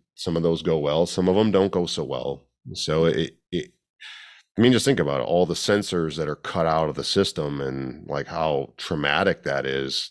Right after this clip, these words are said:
to willopene hammer a prosthetic, a pro-, like, a prosthesis into the bone and hammer it in, drill it in,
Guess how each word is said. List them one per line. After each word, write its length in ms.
to 240
willopene 640
hammer 440
a 60
prosthetic, 720
a 40
pro-, 280
like, 180
a 40
prosthesis 720
into 640
the 60
bone 500
and 380
hammer 380
it 80
in, 240
drill 300
it 100
in, 560